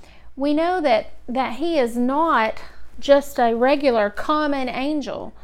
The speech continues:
He's not one of the created angels. For example, in Genesis sixteen, verses ten and thirteen, this messenger of God promises to multiply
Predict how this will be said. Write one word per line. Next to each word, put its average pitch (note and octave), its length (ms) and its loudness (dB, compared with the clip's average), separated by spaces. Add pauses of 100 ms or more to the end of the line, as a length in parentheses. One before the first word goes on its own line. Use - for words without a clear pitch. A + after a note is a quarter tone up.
(220)
He's C4+ 240 -6
not C4+ 480 0 (460)
one C4+ 340 2
of B3+ 440 2
the A#3+ 100 2
created B3+ 920 0
angels. F#3 680 -8 (340)
For C4 220 2
example, C4 560 2
in B3 180 0
Genesis C4 460 -2
sixteen, C#4 1120 -2 (160)
verses B3 440 -6
ten D4 420 -4
and A#3 240 -6
thirteen, C#4 840 -2 (720)
this E4 800 2 (500)
messenger A3 580 -2
of G3+ 120 -4
God A3 380 0
promises C#4 640 -2
to - 120 -4
multiply B3+ 680 0